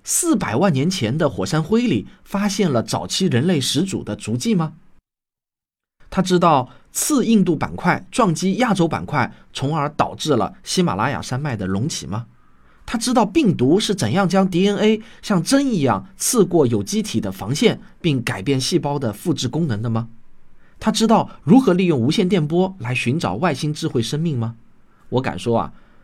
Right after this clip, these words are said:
这些他从未听说过，更不要说他对量子不确定性没有起码的了解。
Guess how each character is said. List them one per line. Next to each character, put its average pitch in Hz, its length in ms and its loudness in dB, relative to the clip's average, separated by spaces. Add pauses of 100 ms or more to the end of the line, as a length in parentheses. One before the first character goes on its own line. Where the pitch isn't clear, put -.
(120)
这 156 140 2
些 131 280 2
他 127 280 -6
从 104 180 -8
未 123 120 -4
听 110 120 -8
说 101 200 -4
过， 92 240 -6 (480)
更 196 180 8
不 170 80 4
要 147 140 4
说 139 320 4 (120)
他 151 140 0
对 147 160 2
量 170 300 4
子 113 100 -4
不 120 160 -2
确 - 160 4
定 165 160 2
性 123 280 -2 (100)
没 127 180 0
有 131 100 0
起 - 180 -6
码 110 140 -2
的 90 100 -4
了 87 200 -2
解。 - 200 -6